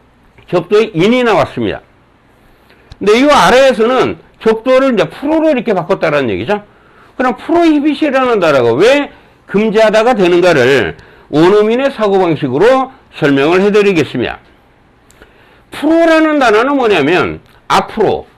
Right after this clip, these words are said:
in front of의 의미로 쓰이는 표현, in front of, 어디 어디 앞에서라는 얘기고요. 히빗이라는 단어는 hold,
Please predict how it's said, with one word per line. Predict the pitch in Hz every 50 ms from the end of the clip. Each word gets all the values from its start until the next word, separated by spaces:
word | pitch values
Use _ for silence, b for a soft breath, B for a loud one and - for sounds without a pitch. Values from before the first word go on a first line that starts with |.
| _ _ _ _ _ _ _ _ _ _ _ _ _ _ _ _ _ _ _ _ _ _ -
in | 190 240 277 277
front | 262 - - - 302 302 294 277 - 262
of의 | 262 240 254 254 240
의미로 | 214 196 202 185 170
쓰이는 | - - 170 151 127 117
표현, | - 120 101 101 -
in | 165 208 214
front | - - 240 240 214 180
of, | 131 82 - - _ b b b b b b b b
어디 | - 170 196 190 240
어디 | 247 247 240 285
앞에서라는 | - - 160 160 - 220 208 185 202 208 190 190 202 233 254 247
얘기고요. | 220 202 196 170 127 104 92 120 156 - b b b b b b b -
히빗이라는 | - 277 294 277 311 311 277 - 311 285 254 262 254 247 240 233
단어는 | 214 190 175 156 160 196 262 302 302 285 - - _ _ - -
hold, | 233 196 131 87 73